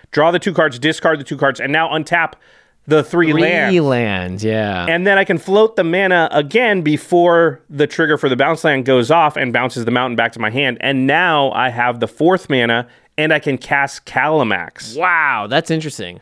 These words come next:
Speaker 1: So now I have Kalamax on the battlefield a full turn earlier.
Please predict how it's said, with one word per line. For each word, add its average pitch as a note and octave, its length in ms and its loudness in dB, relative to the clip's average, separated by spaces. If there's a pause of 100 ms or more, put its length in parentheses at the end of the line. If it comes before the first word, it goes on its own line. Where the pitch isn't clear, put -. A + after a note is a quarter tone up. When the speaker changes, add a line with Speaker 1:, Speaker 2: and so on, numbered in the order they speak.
Speaker 1:
So - 120 -2
now A3+ 160 2
I C#4 120 4
have F3+ 240 2
Kalamax D#3 600 0
on C#3+ 200 2
the D3+ 80 2
battlefield B2+ 640 0
a A#2 120 0
full A#3+ 540 2
turn F#3+ 380 0
earlier. B2+ 720 2